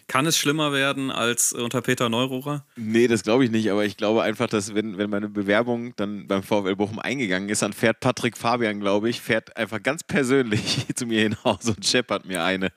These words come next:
Speaker 1: Nein!
Speaker 2: <laughs> Genau, du nicht. Also, aber, äh, ja. Das ist halt, ja, egal. Wir, also auf jeden Fall, ähm
Speaker 1: Naja, ich sag mal so, wir haben ja vielleicht, äh, sogar genügend Insider-Kontakte, sodass
Speaker 2: Oh.
Speaker 1: wir theoretisch,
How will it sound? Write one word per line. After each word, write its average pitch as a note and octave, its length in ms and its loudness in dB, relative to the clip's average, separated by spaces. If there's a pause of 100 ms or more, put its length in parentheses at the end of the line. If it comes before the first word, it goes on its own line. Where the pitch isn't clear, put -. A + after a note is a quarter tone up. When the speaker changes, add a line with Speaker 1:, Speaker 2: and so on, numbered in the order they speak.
Speaker 1:
Nein! A2 560 4 (580)
Speaker 2:
<laughs> D#3+ 580 -8
Genau, C#3 280 4 (140)
du F#3 220 4
nicht. A2+ 300 0 (300)
Also, B2 440 -2 (920)
aber, F#2+ 1300 2 (500)
äh, - 80 -14
ja. F2+ 160 -6 (280)
Das - 220 -14
ist E2+ 200 -16
halt, D#2+ 380 -8
ja, E2 200 -4 (160)
egal. F#2 320 2
Wir, G#2+ 200 2
also A2 200 2
auf G#2 80 0
jeden B2 120 0
Fall, A#2 320 2
ähm G2+ 380 0
Speaker 1:
Naja, B2 300 4 (320)
ich C3+ 100 4
sag C#3+ 140 4
mal D3+ 80 4
so, A#2 260 2
wir A#2+ 140 4
haben D#3+ 120 2
ja D#3+ 160 4
vielleicht, B2+ 460 -2
äh, C3 100 2
sogar A#2 280 0
genügend A#2+ 340 -2
Insider-Kontakte, G#2 920 -2
sodass G#2+ 300 0
Speaker 2:
Oh. - 20 -4
Speaker 1:
wir G#2 400 0
theoretisch, G2 1000 0